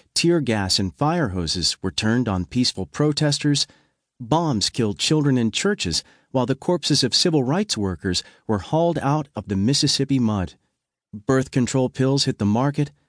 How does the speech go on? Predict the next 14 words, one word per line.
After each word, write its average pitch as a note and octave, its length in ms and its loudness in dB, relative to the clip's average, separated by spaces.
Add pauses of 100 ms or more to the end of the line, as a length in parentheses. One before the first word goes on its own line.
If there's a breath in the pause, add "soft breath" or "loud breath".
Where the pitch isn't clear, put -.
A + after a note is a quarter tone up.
(200)
The B2+ 80 2
Vatican C#3 560 2
liberalized G#2 680 0
the G#2 60 -4
Catholic A#2 520 -6
Church. - 420 -2 (560)
The A2+ 180 2
new D3 220 6
Pentecostal C#3+ 760 -2
movement G2+ 360 0
sparked A#2 400 -2
outbreaks C3 560 -2
of G#2 180 -2
glossolalia, B2+ 1000 -2